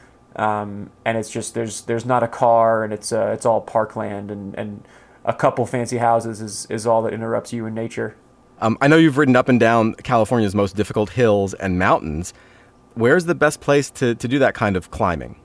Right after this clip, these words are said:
Speaker 1: My favorite, probably for climbing specifically, is, is Big Bear. Um, it's, it's a two-hour drive from L A, and just, which is astounding. You can just be in the, in a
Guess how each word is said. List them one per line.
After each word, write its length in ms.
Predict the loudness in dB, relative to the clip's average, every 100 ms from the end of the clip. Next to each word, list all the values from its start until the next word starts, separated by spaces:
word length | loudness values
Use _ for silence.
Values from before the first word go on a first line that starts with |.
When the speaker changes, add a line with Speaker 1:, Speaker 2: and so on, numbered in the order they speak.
| -4
Speaker 1:
My 200 | 0 0
favorite, 420 | 0 0 0 0
probably 340 | 2 4 4
for 160 | 2 -2
climbing 440 | -4 -4 -4 -4 -8
specifically, 600 | -6 -4 -2 -2 -2 0
is, 200 | -2 -2
is 180 | -4 -2
Big 200 | -2 -2
Bear. 400 | -4 -4 -12 -8
Um, 460 | -2 0 0 -4 -6
it's, 300 | -6 -4 -4
it's 180 | -6 -6
a 80 | -8 -10 -10
two-hour 440 | 0 4 6 4
drive 320 | 4 2 2 0
from 200 | -4 -2
L 180 | 0
A, 200 | 2 2
and 120 | 0 -4
just, 240 | -8 -8 _ _ _ _ -6
which 240 | -4 -4
is 240 | -6 -6 -6
astounding. 520 | 0 2 2 2 -6
You 80 | -8
can 120 | -8
just 200 | -10 -6
be 120 | -4
in 120 | -2
the, 180 | -4 -4
in 100 | -6
a 100 | -10